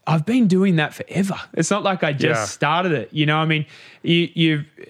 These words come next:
Speaker 1: the things that I, I believe the things I draw on now are things I did as, like, a seventeen, sixteen, seventeen, eighteen-year-old kid. You know, the foundation was, was set. And, uh, I've just been able to draw into that, you know, with,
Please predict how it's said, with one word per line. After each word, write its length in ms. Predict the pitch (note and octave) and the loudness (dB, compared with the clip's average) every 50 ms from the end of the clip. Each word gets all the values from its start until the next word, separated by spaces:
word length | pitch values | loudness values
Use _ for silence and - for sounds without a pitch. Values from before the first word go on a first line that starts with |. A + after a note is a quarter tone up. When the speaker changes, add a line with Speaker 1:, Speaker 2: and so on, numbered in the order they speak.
| - - - - - - | -20 -20 -20 -20 -18 -8
Speaker 1:
the 160 | - E3 E3 | -2 -2 -2
things 420 | D3+ - - G#3+ A3 A#3 A#3 G3+ - | 0 0 -2 -2 0 0 0 0 0
that 140 | F#3+ F3+ E3+ | 0 0 2
I, 240 | E3 D#3 D3 C#3 - _ - | 0 0 -2 -4 -8 _ -4
I 120 | - C#3 C#3+ | -2 -2 0
believe 400 | C3+ D3+ C#3+ E3 F3+ G3 F3+ D#3 | 0 0 0 0 0 0 0 -2
the 60 | C#3+ | -4
things 340 | - - F3 E3 D#3 C#3 D3 | -2 0 0 2 2 2 2
I 100 | C#3 C3 | 0 0
draw 380 | A#2+ A2+ C3+ D3+ D#3+ E3 D3+ | 0 0 0 2 2 2 0
on 120 | C#3+ C3+ C3 | 0 0 0
now 260 | C#3 D#3+ F3+ F#3+ F3 | 0 0 0 0 0
are 80 | D3+ | -2
things 260 | C#3 - F3 F3 D#3+ D#3 | -2 0 0 0 2 0
I 80 | C#3+ | 0
did 180 | C#3 D3 D3 C#3+ | 0 0 0 0
as, 140 | C#3 C3 C3+ | -2 -2 0
like, 220 | C#3 C#3 C3 - | -2 -2 -2 -4
a 20 | |
seventeen, 560 | A#2+ - - D3+ D3 D3 D3 D3 C#3+ C#3 C#3 C3 | -6 -4 -2 -2 0 0 2 2 2 2 0 0
sixteen, 440 | - - F3+ - - - D3+ C#3+ C3+ | 0 -2 -2 -2 -2 -2 0 0 0
seventeen, 400 | - - C#3+ C#3 C#3 C3+ C3+ C3+ | 0 -2 -2 0 0 0 2 2
eighteen-year-old 640 | C3+ C#3 C3+ C3+ C3+ C3 C3 C3 C3 B2+ A#2+ A2+ | 2 2 2 0 0 0 0 0 2 0 0 -2
kid. 440 | - - D#3+ F3 D#3+ A#2+ A2 - _ _ _ - - - _ | -2 0 0 2 2 0 -2 -8 _ _ _ -20 -20 -10 _
You 80 | - C3 | 0 0
know, 120 | C3+ C#3 C3+ | 2 2 2
the 60 | C3 | 0
foundation 760 | B2+ - D#3+ D3+ D3+ C#3+ C3+ C3+ C#3 D#3 D#3 - - C3+ B2+ B2+ | -2 -2 0 0 0 0 0 0 0 0 0 -2 -4 -2 -2 0
was, 300 | B2+ B2 A2+ - - - - | 0 0 -2 -2 -6 -8 -6
was 160 | - B2+ A2+ | -4 -2 -2
set. 500 | - - - - D#3 D#3+ - - - - - _ _ - - - _ _ - | -2 -2 -2 0 0 0 0 -4 -6 -14 -18 _ _ -20 -20 -20 _ _ -4
And, 420 | - C3+ C#3 C#3 C#3 C#3 C3+ B2+ | -2 0 0 0 0 0 0 0
uh, 400 | C3+ C3+ C3+ C3 B2 B2+ B2+ B2 - | 2 2 2 2 0 0 0 0 0
I've 180 | C3+ C3+ C3 | -2 -2 -2
just 220 | B2 D3+ D3 - - | -2 -2 -2 -2 -2
been 180 | C#3+ C#3 C#3 | -2 0 0
able 140 | C#3+ C#3+ C#3+ | 0 0 0
to 60 | C#3 B2+ | 0 -2
draw 340 | A#2 A#2 C#3 D3 C#3+ C#3 C#3 | -2 0 0 2 2 2 2
into 240 | C3+ C3+ C3+ C3+ B2+ | 0 0 0 0 0
that, 360 | C3 B2 A#2+ A2+ - - - _ _ _ - - _ _ _ - | 0 0 0 -2 -6 -10 -20 _ _ _ -20 -20 _ _ _ -2
you 120 | D3 D3 | 0 0
know, 180 | C#3+ C#3 C3+ C3+ | 2 2 2 2
with, 160 | C3+ C3 | 0 -2